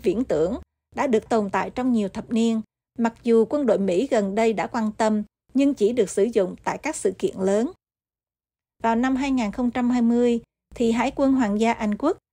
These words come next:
đã trình diễn một số nhân viên nhanh chóng lên thuyền bằng cách sử dụng các jetpack có tên là Jetsuit do Gravity Industries sản xuất, bao gồm một tuột pin lớn đeo như ba lô và hai tuột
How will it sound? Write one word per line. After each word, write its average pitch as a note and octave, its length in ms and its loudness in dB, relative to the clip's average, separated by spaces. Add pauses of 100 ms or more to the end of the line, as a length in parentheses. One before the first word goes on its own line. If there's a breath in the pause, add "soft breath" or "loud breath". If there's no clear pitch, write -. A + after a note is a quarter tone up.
đã G#3 140 -2
trình A3+ 280 2
diễn G#3+ 280 2
một G3+ 140 -6
số C4+ 180 0
nhân C#4+ 240 0
viên A#3 260 0
nhanh A#3+ 220 2
chóng A#3+ 300 -2
lên B3+ 200 0
thuyền G3 380 0 (300)
bằng G#3 180 -4
cách - 160 -4
sử - 200 -2
dụng A3+ 260 -2
các C#4 240 -6
jetpack D#4+ 400 -2 (160)
có D4+ 80 -4
tên A#3 340 0
là F3+ 220 0
Jetsuit D4 440 -2 (220)
do A3+ 300 2
Gravity A#3 560 2
Industries A3+ 640 0
sản E3+ 220 -6
xuất, E4 240 0 (380)
bao C#4+ 240 0
gồm A3 320 2
một G#3+ 240 -2
tuột G#3 160 0
pin A#3+ 140 2
lớn A#3+ 420 2
đeo A#3 200 -2
như A3+ 160 2
ba A3 180 0
lô A3 360 0 (340)
và G#3 160 0
hai D4+ 200 -6
tuột A3+ 180 -6